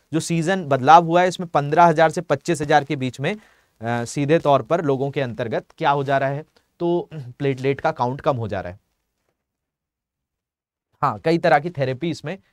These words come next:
दी जाती है, कई तरह की चीजें खाने के लिए भी कही जाती हैं। तो यहाँ पर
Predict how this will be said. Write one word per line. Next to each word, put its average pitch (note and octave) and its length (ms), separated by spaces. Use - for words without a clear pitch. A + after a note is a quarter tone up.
दी D#3+ 120
जाती D3 260
है, C#3 60
कई D#3 160
तरह C#3 200
की C#3+ 100
चीजें C3+ 340
खाने C3 320
के C#3+ 100
लिए C#3 100
भी C#3 120
कही C3+ 200
जाती B2 280
हैं। E3+ 100
तो G#3+ 60
यहाँ E3 320
पर G3 280